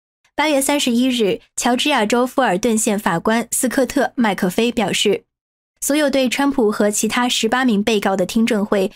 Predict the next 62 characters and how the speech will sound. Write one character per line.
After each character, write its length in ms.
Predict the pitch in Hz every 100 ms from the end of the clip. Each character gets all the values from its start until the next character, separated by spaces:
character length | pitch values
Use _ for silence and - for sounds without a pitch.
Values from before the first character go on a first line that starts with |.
| _ -
都 160 | 294
将 240 | 277 285 285
在 180 | 254 -
电 280 | - 240
视 260 | 226 254 220
和 200 | - 202
YouTube 380 | 233 254 254 208
上 280 | - 196 -
进 160 | 226
行 180 | 202 196
直 200 | 208 185
播。 340 | 208 214 214 _ _ _ _ _ _ _ -
在 220 | 277 262
当 180 | 269 277
天 160 | 285
的 120 | 262 220
法 180 | 202
庭 240 | 202 214 233
听 120 | 269
证 200 | 262 240
会 180 | 269 220
上， 280 | 214 208 -
麦 160 | 220 202
克 100 | 185
菲 220 | 208 208
说， 320 | - 196 - _ _ _ _
他 140 | - 294
将 180 | 302
把 160 | 294 214
所 160 | 214 254
有 140 | 220
总 180 | 208 254
统 220 | 254 208
候 160 | 269 240
选 180 | 208
人 120 | 190 208
的 100 | 214
听 180 | 262
证 200 | 269 226
会 240 | 220 226 202
和 200 | 214 214
可 180 | - 202
能 160 | 180
的 100 | 220
审 220 | 233 190 -
判 280 | 202 185 - _ _
都 120 | 294
在 180 | 285 254
法 200 | 240 170
院 180 | 233 240
的 160 | 220 -
YouTube 420 | 269 269 233 180 - _
和 120 | 226 226
几 180 | 202
个 180 | 208 190
新 180 | - 269
闻 160 | 254 262
网 140 | 175
络 180 | 220 208
上 240 | - 208
播 160 | 208 190
出。 320 | - 208